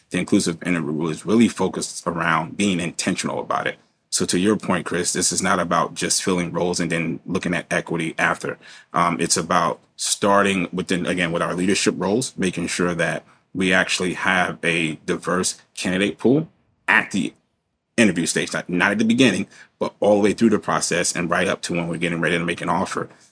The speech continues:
So, um, I think that particular lens is, is very critical because it enables us to make sure that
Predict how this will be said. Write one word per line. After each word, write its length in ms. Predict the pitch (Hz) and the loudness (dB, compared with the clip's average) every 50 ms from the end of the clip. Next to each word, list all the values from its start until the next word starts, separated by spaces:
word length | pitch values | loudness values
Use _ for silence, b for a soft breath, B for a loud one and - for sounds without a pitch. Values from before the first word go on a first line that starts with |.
| b _ | b _
So, 320 | _ - - 98 92 90 87 | _ 0 2 4 4 4 2
um, 200 | 87 87 90 85 | 2 2 0 0
I 100 | - 90 | 0 0
think 240 | 82 107 98 90 - - _ _ _ - | 2 2 0 -2 -4 -8 _ _ _ -12
that 460 | 87 87 90 104 104 110 110 113 - - _ _ | -12 -4 0 4 4 4 4 2 0 -6 _ _
particular 420 | - 92 - - 98 - 87 87 | -8 -2 0 0 0 0 0 -2
lens 420 | 87 87 90 87 87 87 82 - - | 0 0 0 0 0 0 -2 -2 0
is, 280 | 85 82 85 80 - | 0 -2 -2 -4 -4
is 140 | - 85 82 | -4 -4 -2
very 220 | - 92 92 85 | 0 0 0 0
critical 340 | 82 - 107 101 - - 87 | 0 2 2 2 2 0 0
because 500 | 80 85 82 - 104 92 90 85 80 - 90 | -2 -2 -2 -2 0 0 0 0 0 0 0
it 100 | 92 90 | 0 0
enables 440 | 90 87 87 87 87 85 87 78 | 0 0 0 -2 -2 -2 -2 0
us 180 | 95 113 110 - | 2 2 2 2
to 60 | - | 0
make 180 | 92 87 87 - | -2 -2 -4 -4
sure 280 | - - 123 127 127 | -2 2 4 4 6
that 300 | 104 87 85 82 - - | 4 4 2 0 0 -2